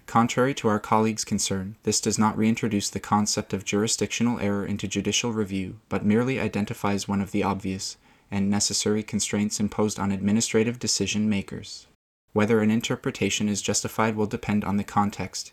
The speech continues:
including the language chosen by the legislature in describing the limits and contours of the decision maker's authority.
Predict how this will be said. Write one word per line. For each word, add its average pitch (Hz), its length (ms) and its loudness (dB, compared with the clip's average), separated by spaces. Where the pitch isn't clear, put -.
including 117 480 2
the 120 80 2
language 101 460 0
chosen 107 400 0
by 98 120 -2
the 95 120 -2
legislature 98 640 -2
in 98 100 0
describing 104 560 0
the 120 80 0
limits 95 420 -2
and 98 140 -4
contours 104 480 0
of 95 120 -6
the 101 60 -2
decision 101 520 0
maker's 104 360 -2
authority. 92 560 -4